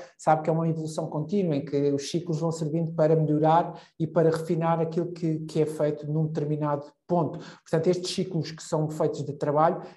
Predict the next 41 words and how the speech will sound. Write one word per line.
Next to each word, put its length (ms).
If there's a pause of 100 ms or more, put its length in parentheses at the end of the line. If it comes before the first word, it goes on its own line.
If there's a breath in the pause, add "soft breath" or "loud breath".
implicam 380
também 300
que 120
o 280
copy 280
que 120
eu 80
redigi 400
num 100
determinado 560
momento 340
possa 280
ser 180
afinado 440
e 20
a 20
experiência 420
do 120
utilizador 560
ditou 340
isto 260
e 60
nós 160
fizemos 400
mais 260 (320 loud breath)
testes 360
e 20
os 80
primeiros 340
resultados 540
já 160
saíram 480 (240 loud breath)
e 80
começamos 480
a, 60
a, 20
a, 1200
a, 20
a 40
ter 300
que, 420